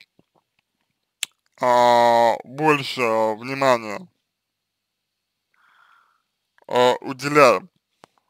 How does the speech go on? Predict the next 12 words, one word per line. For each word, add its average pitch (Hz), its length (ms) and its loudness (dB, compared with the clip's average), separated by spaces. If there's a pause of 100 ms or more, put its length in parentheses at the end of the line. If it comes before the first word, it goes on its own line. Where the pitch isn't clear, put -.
(160)
больше 131 480 -10
внимания 123 480 -8
уделяем, 120 600 -6 (2250)
а, 113 1000 4 (1160)
себе, 202 480 -6 (1900)
э, 131 280 -2
больше 147 500 -4
внимания, 139 500 -6
<laughs> 135 220 -14
больше 143 480 -8
внимания 127 460 -8
уделяем, 123 600 -4